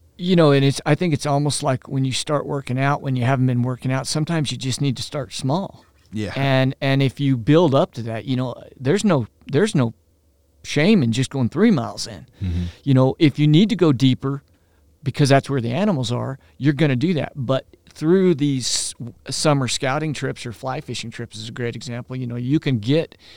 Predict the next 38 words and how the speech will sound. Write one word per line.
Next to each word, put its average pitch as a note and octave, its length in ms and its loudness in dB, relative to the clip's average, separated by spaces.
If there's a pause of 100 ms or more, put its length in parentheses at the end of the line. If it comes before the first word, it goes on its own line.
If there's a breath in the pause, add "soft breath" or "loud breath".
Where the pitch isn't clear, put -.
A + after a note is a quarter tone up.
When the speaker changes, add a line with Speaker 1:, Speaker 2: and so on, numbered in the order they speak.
(180 loud breath)
Speaker 1:
and C3+ 160 2
you C#3+ 80 4
can B2+ 80 2
go, C3 140 2
"Okay, E3 280 0
I, C3+ 260 0
I D3+ 140 0
can B2 180 0
do D3+ 180 4
this." - 260 -8 (100)
Or F#3+ 340 8 (320 loud breath)
you, D3+ 200 4 (100)
you D3 300 2
understand D3 680 0
what B2 140 -4
it - 100 -14
takes C#3+ 400 -2
and A#2+ 140 -4
you A#2 60 -2
go, A#2 180 -4
"Here's A2+ 340 0
my A#2+ 160 -4
limitations." A#2 840 -6 (580 soft breath)
And C3 160 4
then E3 160 8
you E3+ 80 2
can B2 140 0
figure B2 280 -2
out, A#2+ 140 -4
just B2 260 -6
like B2 240 0
lifting B2+ 320 -2
weights B2 300 -4
or A#2+ 80 -4
whatever, B2 560 -2 (480)
how C3+ 200 -2
do C3+ 140 0
I A2+ 240 -4